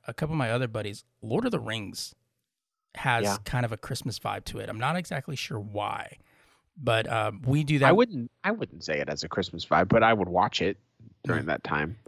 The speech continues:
Speaker 1: And, uh, I remember, like, my brother and I would watch the extended editions, you know, the big fat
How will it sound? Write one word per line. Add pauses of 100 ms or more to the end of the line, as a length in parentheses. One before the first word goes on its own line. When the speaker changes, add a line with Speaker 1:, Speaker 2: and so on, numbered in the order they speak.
Speaker 1:
And,
uh, (220)
I
remember,
like, (380)
my
brother
and
I
would
watch
the
extended
editions,
you
know,
the
big
fat